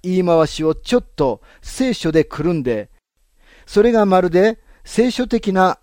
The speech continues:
解決であるかのように見せようとします。しかし神様の御言葉自体にクリスチャンのための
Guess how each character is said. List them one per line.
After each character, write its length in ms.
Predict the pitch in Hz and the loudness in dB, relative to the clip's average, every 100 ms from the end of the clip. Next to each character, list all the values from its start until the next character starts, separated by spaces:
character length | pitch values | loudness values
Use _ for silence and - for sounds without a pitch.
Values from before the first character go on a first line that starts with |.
| - | -6
解 240 | 170 196 | 0 0
決 260 | - 180 151 | 0 -2 0
で 220 | 180 - | 0 0
あ 120 | 214 233 | 0 0
る 100 | 233 | 0
か 160 | 180 | -2
の 160 | 175 165 | 0 0
よ 160 | 208 | 2
う 60 | 185 | 0
に 160 | 175 165 | 0 -2
見 100 | 160 | -2
せ 160 | - | 0
よ 140 | 180 160 | 2 2
う 40 | |
と 120 | 185 | -2
し 120 | - | -6
ま 120 | 107 - | -14 -18
す。 180 | - _ _ _ _ _ _ _ _ _ _ _ _ _ _ _ _ _ - _ - - _ _ - | -20 _ _ _ _ _ _ _ _ _ _ _ _ _ _ _ _ _ -20 _ -20 -20 _ _ -16
し 140 | - | -2
か 100 | 214 | -2
し 80 | - | 0
神 220 | 226 254 | 0 0
様 260 | - 196 165 | -2 0 0
の 140 | 156 | 0
御 80 | 160 | 0
言 320 | 196 196 196 | -2 0 2
葉 120 | 180 | 2
自 160 | 156 175 | 0 -2
体 220 | 180 143 | 0 0
に 260 | 123 107 - _ - - | -2 -6 -12 _ -20 -6
ク 140 | 196 | -2
リ 100 | 247 | -2
ス 60 | - | 0
チ 120 | 175 | -2
ャ 40 | |
ン 60 | 165 | 0
の 100 | 147 | -2
た 120 | 147 | -2
め 120 | 147 | -2
の 280 | 143 170 | -2 -2